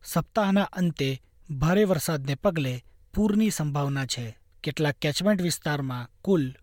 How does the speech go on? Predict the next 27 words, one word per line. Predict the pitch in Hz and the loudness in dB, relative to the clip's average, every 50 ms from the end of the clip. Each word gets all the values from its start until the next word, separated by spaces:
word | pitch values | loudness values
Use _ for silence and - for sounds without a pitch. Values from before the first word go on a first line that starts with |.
| - - - | -10 -6 -2
સો | - 190 214 | 2 4 4
મિલીમીટર | 226 226 214 196 185 180 175 170 151 - 170 156 | 6 6 6 6 6 4 4 2 0 0 -2 -2
વરસાદ | 147 156 139 131 - 156 147 143 | -2 -2 -4 -2 -2 -4 -2 -2
નોંધવામાં | 151 151 147 143 160 170 180 180 185 - - | 0 0 0 2 2 4 4 4 2 0 -2
આવ્યો | 139 139 147 139 | -2 -2 0 0
હતો | 135 131 - - 117 110 - - - - - _ _ - | 0 -2 -4 -6 -10 -10 -12 -14 -20 -20 -20 _ _ -6
અને | 143 143 139 131 | -4 -2 0 0
હવે | 127 131 131 135 131 123 | 0 0 0 -2 -2 -4
પોર્ટ | - - - 165 156 143 - - | -6 -4 0 0 0 2 0 -2
મેક્વેરી, | 147 147 - - 185 180 175 175 175 175 - - - - | -2 -2 0 2 2 2 2 2 0 -4 -6 -14 -20 -4
કોફ્સ | - 196 202 190 - - - | 0 2 2 2 2 0 0
હાર્બર | 170 180 180 180 190 180 - - _ _ _ - | 0 2 2 2 2 0 0 -6 _ _ _ -10
અને | 127 127 127 127 127 | -6 -4 -2 -2 -2
બલિના | 127 131 147 180 208 214 226 185 | 0 0 2 4 4 4 4 2
સહિતના | - - 170 147 151 151 - - 151 147 | 2 2 0 0 0 -2 -4 -6 -6 -4
દરિયાકાંઠે | 143 143 135 139 139 135 - - 180 185 151 - 131 127 131 - _ _ - - - - | -2 -2 0 0 -2 -2 -2 -2 -2 -2 -2 -2 -4 -4 -6 -8 _ _ -20 -20 -14 -10
લગભગ | 135 135 127 127 143 127 - | -8 -8 -6 -6 -8 -8 -6
સો | - - - 208 220 | -4 0 2 2 2
કિલોમીટર | - - - 196 185 180 175 170 160 - 165 156 | 2 2 0 2 2 2 2 0 0 -2 -4 -6
પ્રતિ | - - - - - 151 | -4 -6 -6 -6 -6 -4
કલાકની | - 156 147 147 139 139 147 139 | -4 -2 -2 -2 -2 -2 -2 -2
ઝડપે | 127 135 143 160 175 165 - 135 120 117 - _ _ _ _ _ | -2 0 0 0 0 0 -2 -4 -4 -6 -8 _ _ _ _ _
વાવાઝોડાની | 156 147 156 185 202 185 160 170 165 165 160 156 156 151 143 | -4 0 2 2 2 4 4 4 4 4 2 2 2 0 0
આગાહી | 135 135 143 147 143 175 | -2 -2 0 0 0 0
કરવામાં | 170 - 143 131 139 143 147 156 151 143 | -2 -4 -4 -4 -4 -4 -4 -2 -2 -2
આવેલ | 127 123 127 131 127 | -4 -4 -4 -4 -4
છે. | - - 120 117 110 110 | -6 -6 -8 -8 -10 -12